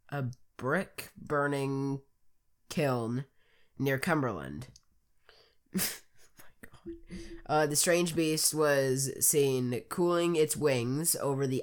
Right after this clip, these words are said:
outlet of the kiln. Uh, when the beast's sleep was discur-, disturbed by the man, it emitted a blood-curdling scream and angrily flew away. It was also shot at near Hag-, Hagerstown,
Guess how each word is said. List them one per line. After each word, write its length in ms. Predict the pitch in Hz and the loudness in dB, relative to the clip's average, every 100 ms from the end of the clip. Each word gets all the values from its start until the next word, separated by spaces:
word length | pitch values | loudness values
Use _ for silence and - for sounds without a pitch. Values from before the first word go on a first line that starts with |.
| - | -2
outlet 380 | 170 190 196 - | -4 -4 -6 -6
of 180 | 156 156 | -4 -2
the 80 | |
kiln. 500 | 143 160 107 80 123 - - - - - _ _ _ - | -2 -2 -2 -6 -10 -12 -20 -20 -20 -20 _ _ _ -10
Uh, 540 | 147 139 127 120 113 110 | -2 0 2 0 -2 -6
when 320 | 120 156 175 | -4 0 2
the 60 | 180 | 2
beast's 380 | 156 160 165 - | 4 6 8 8
sleep 340 | 165 175 165 | 6 2 4
was 180 | 151 139 | 2 4
discur-, 420 | 135 - 196 - - | 0 0 0 -2 -6
disturbed 420 | 135 - 202 190 | -4 0 2 2
by 140 | 151 127 | 2 0
the 100 | 120 | -2
man, 420 | 110 113 151 - _ | -2 -2 -4 -8 _
it 200 | 143 117 | -6 -2
emitted 420 | 143 143 143 139 131 | 0 2 2 2 0
a 60 | |
blood-curdling 960 | 117 123 143 151 139 131 147 139 131 127 | -2 -4 -2 -2 -2 -2 0 0 0 0
scream 380 | - 143 127 120 | 0 0 0 -2
and 120 | 104 | -6
angrily 460 | 127 135 131 127 120 | -4 -2 -2 -2 -4
flew 260 | - 120 | -4 -4
away. 440 | 113 117 117 85 - _ _ - - _ - - _ - - - - | -2 -4 -6 -8 -14 _ _ -20 -20 _ -18 -18 _ -20 -20 -20 -8
It 100 | 131 | 2
was 140 | 139 131 | 2 2
also 460 | 165 190 - 160 | -2 2 2 4
shot 400 | 131 143 110 151 - | 2 0 2 0 0
at 200 | 135 123 | -4 -2
near 280 | 139 131 | 0 0
Hag-, 400 | 127 165 180 160 - | 0 0 0 -2 -6
Hagerstown, 960 | - 170 175 143 117 - 117 113 127 | -4 0 2 2 0 -2 -2 -2 -6